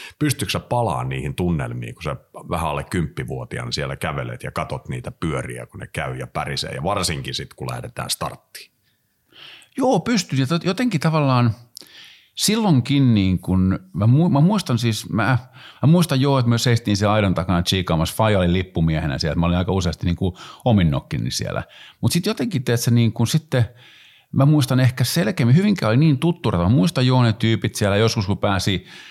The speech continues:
Speaker 2: tiedätkö, eturiviin tai sattuu olla joku puolituttu, jonka kautta pääsi jopa sen köyden, tiedätkö, niin kuin sisäpuolelle johonkin huoltopilttuuseen. Ja muistan olleeni semmo-, ö, tämmöisessä yleisössä Seikon mainoksessa, kun Mikkola Heikki oli,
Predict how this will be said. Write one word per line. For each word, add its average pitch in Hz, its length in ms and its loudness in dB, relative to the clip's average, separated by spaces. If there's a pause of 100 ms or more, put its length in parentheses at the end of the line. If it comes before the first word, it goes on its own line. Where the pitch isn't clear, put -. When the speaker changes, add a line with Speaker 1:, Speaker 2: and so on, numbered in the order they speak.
(260)
Speaker 2:
tiedätkö, 110 280 0
eturiviin 90 640 0
tai 87 180 0
sattuu 98 300 -2
olla 92 100 2
joku 92 180 0
puolituttu, 90 720 0
jonka 82 220 0
kautta 87 280 -2
pääsi 90 280 -2
jopa 90 140 -2
sen 90 240 0 (260)
köyden, 95 360 2
tiedätkö, 85 260 -2
niin 85 120 2
kuin 82 60 -4
sisäpuolelle 87 540 0
johonkin 87 200 -4
huoltopilttuuseen. 76 960 -4
Ja 78 140 -4 (280)
muistan 123 300 4
olleeni 110 300 4
semmo-, 104 380 0
ö, 92 180 2 (380)
tämmöisessä 101 400 0
yleisössä 98 460 2
Seikon 113 480 2
mainoksessa, 95 680 0
kun 92 140 -2
Mikkola 87 340 0
Heikki 87 260 -2
oli, 90 220 -2